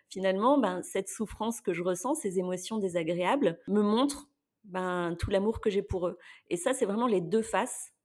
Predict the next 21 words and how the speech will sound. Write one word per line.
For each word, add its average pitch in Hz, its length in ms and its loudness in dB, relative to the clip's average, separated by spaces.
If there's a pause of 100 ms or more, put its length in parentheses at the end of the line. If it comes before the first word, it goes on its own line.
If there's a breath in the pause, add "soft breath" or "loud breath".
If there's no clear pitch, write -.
de 185 120 -2
la 190 120 2
même 185 220 0
pièce. - 420 -8 (400)
Les 220 180 4
valeurs 190 460 2
vont 185 200 -6
avec 175 260 -2
les 196 80 -4
souffrances. 175 520 -12 (280 loud breath)
Donc, 190 120 -6
je - 80 -8
pense 311 180 0
qu'une 254 320 0
fois 330 160 -4
qu'on - 180 -2
a 190 80 0
compris 262 360 -2
ça 226 360 -6 (600 soft breath)
et 226 180 2
qu'on 240 380 0